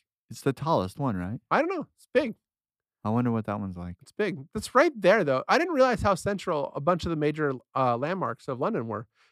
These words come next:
Speaker 2: but it explains why they're, that, th-, that scene shows up in every movie, 'cause, like, the, there's an important bridge there. There's the Eye of London, which is that thing. The Tower of London is, no, Tower's not there. Not the Tower of London.
Speaker 1: That weird
Speaker 2: Big Ben is there.
Speaker 1: Right.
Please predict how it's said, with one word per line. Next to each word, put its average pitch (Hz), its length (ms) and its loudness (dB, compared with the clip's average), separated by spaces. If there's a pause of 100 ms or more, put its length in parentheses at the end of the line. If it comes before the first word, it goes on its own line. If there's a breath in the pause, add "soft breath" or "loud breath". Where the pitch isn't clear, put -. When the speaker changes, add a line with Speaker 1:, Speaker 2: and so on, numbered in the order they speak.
(140)
Speaker 2:
but 180 100 0
it 170 140 0
explains 240 420 2
why 156 160 8
they're, 151 280 4
that, 147 220 -2
th-, 151 220 6
that - 220 2
scene 190 160 2
shows 151 180 0
up 131 100 -2
in 135 60 -6
every 135 160 -2
movie, 160 240 2
'cause, 139 320 -4 (580)
like, 156 140 0
the, 170 140 2
there's 160 240 0
an 170 80 2
important 180 380 4
bridge 175 260 4
there. 160 360 2 (180)
There's 147 240 2
the 143 260 4 (180)
Eye 143 300 6
of 156 120 0
London, 147 360 -2
which 139 160 -6
is 139 80 -12
that 131 200 2
thing. 131 280 0 (400 loud breath)
The 151 100 -2
Tower 196 560 6
of 175 220 2
London 196 420 2 (100)
is, 170 500 -8 (680)
no, 131 300 -4 (160)
Tower's 143 240 2
not 120 160 -4
there. 113 140 -4 (120)
Not 143 200 -6
the - 80 -18
Tower 123 140 -2
of 117 40 -6
London. 117 160 2
Speaker 1:
That 139 80 4
weird 143 340 4 (280)
Speaker 2:
Big 208 240 6
Ben 220 180 8
is 151 140 0
there. 131 340 -4 (100)
Speaker 1:
Right. 98 240 -2